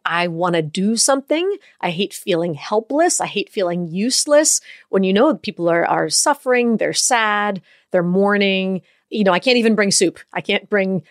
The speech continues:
a breakfast tray or something, uh, because they live too far away. So my love language kind of feels like I don't know what to do. The "help me help you." So I sent her an email. And all I wrote was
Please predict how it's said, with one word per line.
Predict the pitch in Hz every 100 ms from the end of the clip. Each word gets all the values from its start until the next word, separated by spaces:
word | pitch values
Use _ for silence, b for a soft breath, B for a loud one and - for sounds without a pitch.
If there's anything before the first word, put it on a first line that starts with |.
| b _
a | 185
breakfast | 196 - 185 -
tray | 196 160 160
or |
something, | 147 190 160 165 165 170
uh, | - 170 -
because | 185 175
they | 175
live | 180
too | 196
far | - 190
away. | 214 311 - - _ _ _ _ _
So | - 208 175 - _ _
my | 247
love | 226 175
language | 180 180 185 190 - b b _ _ _ 311 214
kind | - 262 262
of | 247
feels | 226
like | 208 -
I | 90 -
don't | 202 208
know | 202
what | 196 190
to | 185
do. | 196 175
The | 156 165 165 160
"help | 190 -
me | 196 202
help | 170 185 -
you." | 180 180 - _ B B B
So | -
I | 311
sent | 508 480
her | 254
an | 214
email. | 165 - - _ _ _ _ _
And | 233 233 240 233 - _
all | 262 359
I | 440
wrote | 240 196 - _ _
was | 202 196 190 180 -